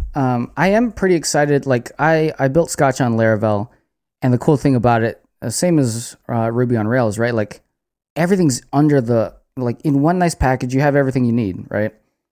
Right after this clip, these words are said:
And right now, everything's very much like, let's go grab a third party for everything, which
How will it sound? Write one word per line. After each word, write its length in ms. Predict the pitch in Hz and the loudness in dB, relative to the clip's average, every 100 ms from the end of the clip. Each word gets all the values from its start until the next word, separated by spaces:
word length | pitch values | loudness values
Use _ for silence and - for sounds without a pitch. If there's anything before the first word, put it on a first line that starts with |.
| - | -10
And 320 | 113 113 107 - | -4 -4 -6 -6
right 180 | 131 131 | -4 0
now, 220 | 127 123 | 0 2
everything's 400 | 113 110 110 101 | 0 -2 -6 -6
very 220 | 117 113 | -2 -2
much 320 | 110 104 - | -2 -4 -6
like, 340 | 104 92 - - - _ _ 104 | -6 -6 -8 -20 -20 _ _ -10
let's 180 | 110 | -8
go 140 | - 120 | -4 -2
grab 240 | 120 107 | -2 -2
a 20 | |
third 240 | 107 117 104 | -2 -4 -2
party 240 | 110 104 | -2 -2
for 160 | 95 104 | -2 -2
everything, 460 | 101 95 92 - - | -2 -4 -8 -12 -8
which 380 | 110 - - | -8 -8 -16